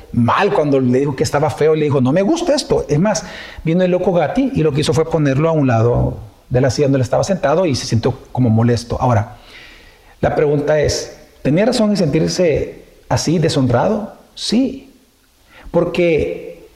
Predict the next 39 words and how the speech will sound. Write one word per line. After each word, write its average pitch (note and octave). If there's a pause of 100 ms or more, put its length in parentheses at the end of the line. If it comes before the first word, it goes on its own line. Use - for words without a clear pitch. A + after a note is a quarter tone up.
(220)
no F3
se A3+
le F#3
dio E3+
a C#3+
él E3
un E3+
cuadro, E3
o C#3
el B2+
cuadro C#3
no D3
representaba E3
lo C#3
que D#3+
él F3+
es, E3+
no E3
era F#3+
una F3+
buena E3
imagen C#3+ (140)
para C4+
nada - (560)
de C3+
lo C#3
que D#3
él D#3
era, B2+
y D3
él D3
se -
sintió D3
abrumado C3+
y C3
se B2+
sintió B2
molesto. A#2
Hermanos, D3+